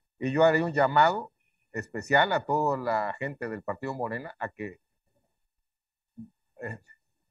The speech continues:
si tuvieron esos principios, regresen a los principios de que haya una democracia, que haya honestidad en nuestros desempeños. Esto debería ser lo que hicieran y no tratar de estar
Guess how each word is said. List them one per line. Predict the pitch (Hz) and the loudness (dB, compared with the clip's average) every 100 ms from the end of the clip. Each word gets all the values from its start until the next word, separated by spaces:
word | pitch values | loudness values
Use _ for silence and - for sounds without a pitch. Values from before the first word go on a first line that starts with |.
| _ | _
si | - 117 113 | -10 -8 -6
tuvieron | 104 110 147 151 139 | -8 -2 0 0 -4
esos | 139 127 | -6 -10
principios, | 127 120 143 156 110 | -10 -10 -8 -8 -8
regresen | 107 104 131 123 117 107 | -6 -6 -6 -6 -8 -8
a | |
los | 101 - | -10 -14
principios | 101 90 131 - 110 - _ _ _ _ _ | -16 -12 -12 -12 -16 -18 _ _ _ _ _
de | 98 131 147 147 _ _ _ _ _ _ _ _ _ | -4 -2 -2 -6 _ _ _ _ _ _ _ _ _
que | - 120 | 0 4
haya | 135 131 | 4 0
una | 139 135 120 | -4 -4 -2
democracia, | 107 104 101 135 139 - 135 131 - | -4 -8 -6 -4 -4 -4 -10 -10 -4
que | 110 | -2
haya | 113 117 107 | 0 0 -2
honestidad | 104 101 - 98 123 131 | -4 -14 -16 -2 2 2
en | 117 | -2
nuestros | 104 101 95 | -10 -12 -14
desempeños. | 90 98 - 139 139 113 - | -14 -12 -8 -8 -8 -12 -6
Esto | 151 - 131 | -6 -4 -10
debería | 101 98 104 117 | -8 -10 -6 -6
ser | - 110 - _ _ _ _ | -4 -6 -8 _ _ _ _
lo | 95 107 - | -8 -6 -6
que | 98 95 90 - | -8 -10 -12 -14
hicieran | 101 143 147 147 120 | -8 0 2 0 -2
y | |
no | 117 127 | -6 -6
tratar | 117 - 123 | -6 -4 -6
de | 113 | -6
estar | - 117 117 | -6 -6 -6